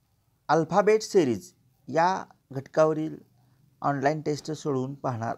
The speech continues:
आहोत. इंग्लिश अल्फाबेट्स A to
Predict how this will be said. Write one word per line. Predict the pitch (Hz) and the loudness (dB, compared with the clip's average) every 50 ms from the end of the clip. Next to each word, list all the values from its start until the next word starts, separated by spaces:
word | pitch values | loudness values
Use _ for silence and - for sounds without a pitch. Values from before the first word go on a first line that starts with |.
| _ - | _ -4
आहोत. | 147 123 113 107 - - - _ _ _ _ _ _ _ _ _ _ _ _ _ _ _ _ _ _ _ _ _ _ _ _ _ _ _ _ _ _ _ _ _ _ _ _ _ _ _ _ _ _ _ _ _ _ _ _ _ _ _ _ _ _ _ _ | -4 -4 -4 -6 -8 -10 -14 _ _ _ _ _ _ _ _ _ _ _ _ _ _ _ _ _ _ _ _ _ _ _ _ _ _ _ _ _ _ _ _ _ _ _ _ _ _ _ _ _ _ _ _ _ _ _ _ _ _ _ _ _ _ _ _
इंग्लिश | - 156 160 160 170 185 180 | -6 -6 -4 -2 -4 -2 0
अल्फाबेट्स | 185 160 151 - 165 160 156 147 147 143 - - - - - - _ _ _ _ _ _ _ _ _ _ _ _ _ - | 0 -2 0 0 -2 0 2 2 0 0 -4 -14 -18 -20 -20 -20 _ _ _ _ _ _ _ _ _ _ _ _ _ -6
A | - 156 170 165 165 - - | -2 0 0 0 -2 -2 -4
to | 175 175 180 | -4 -4 -4